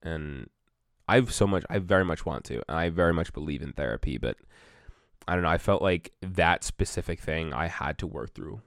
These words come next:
through myself, because that was, that was, like, a challenge for myself I had to overcome. Like, I was like, "I, this is who I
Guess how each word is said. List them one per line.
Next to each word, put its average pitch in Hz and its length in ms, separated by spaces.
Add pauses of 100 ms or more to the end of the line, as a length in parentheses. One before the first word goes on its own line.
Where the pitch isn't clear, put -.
(140)
through 80 140
myself, - 640
because 107 240
that 110 140
was, 107 180
that 110 160
was, 117 160
like, 107 100
a 98 40
challenge 92 520
for 98 100
myself 85 480
I 92 80
had 87 240
to - 120
overcome. - 580 (1200)
Like, 95 160
I 92 140
was 92 120
like, 92 160 (120)
"I, 104 400 (360)
this 123 240
is 123 120
who 113 160
I 90 100